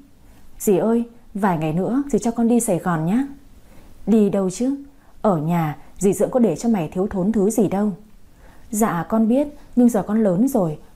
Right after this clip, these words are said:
con muốn tự lập, tự kiếm tiền để trang trải cuộc sống." Dì suy nghĩ một hồi,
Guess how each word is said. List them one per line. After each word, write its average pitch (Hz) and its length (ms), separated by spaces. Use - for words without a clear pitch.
con 226 200
muốn 190 240
tự 262 140
lập, 180 260
tự 208 160
kiếm 208 160
tiền 220 200
để 143 80
trang 247 200
trải 196 200
cuộc 156 160
sống." 190 320
Dì 175 260
suy 214 160
nghĩ 220 160
một 196 200
hồi, 151 320